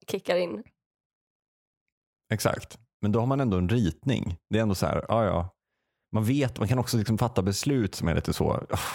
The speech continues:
Speaker 2: jag vet att jag borde ha satt i den här skruven innan.
Speaker 1: Mm.
Speaker 2: Jag satte ihop A och B-sidan, men jag kanske bara kan banka in den." Liksom.
Speaker 1: Mm.
Speaker 2: Men att bygga Uppsala högar, det är ingen, det är bara en hög.
Speaker 1: <laughs>
Speaker 2: Ett gäng skitfulla som ska förflytta jord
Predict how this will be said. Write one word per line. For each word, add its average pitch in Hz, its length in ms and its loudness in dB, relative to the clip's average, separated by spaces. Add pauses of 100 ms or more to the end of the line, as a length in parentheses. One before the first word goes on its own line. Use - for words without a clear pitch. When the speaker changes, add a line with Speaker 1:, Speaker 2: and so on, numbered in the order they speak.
(140)
Speaker 2:
jag 98 100 2
vet 92 180 2
att - 80 -2
jag 85 80 2
borde 80 100 0
ha 80 40 4
satt - 200 -2
i 80 80 4
den 78 140 2
här 78 60 2
skruven 76 420 2
innan. 85 540 2 (580)
Speaker 1:
Mm. 208 340 0
Speaker 2:
Jag - 100 -2
satte - 220 0
ihop 85 260 -2
A 80 200 2
och 80 80 -2
B-sidan, 92 560 0
men 104 80 2
jag 101 100 0
kanske 101 200 0
bara - 100 0
kan 85 140 0
banka 87 380 0
in 85 120 -2
den." - 180 -6 (260)
Liksom. - 280 -10 (440)
Speaker 1:
Mm. 226 300 2 (800)
Speaker 2:
Men 113 140 2
att 98 60 2
bygga 104 200 2
Uppsala 101 320 0
högar, 98 720 2 (340)
det 98 80 0
är 101 200 0
ingen, 98 240 4
det 90 200 0
är - 20 0
bara 92 140 2
en 95 60 4
hög. 107 680 2
Speaker 1:
<laughs> - 1600 -2
Speaker 2:
Ett 104 60 2
gäng 101 160 2 (220)
skitfulla 101 840 2
som 90 160 0
ska - 140 0
förflytta 87 460 0
jord 95 520 0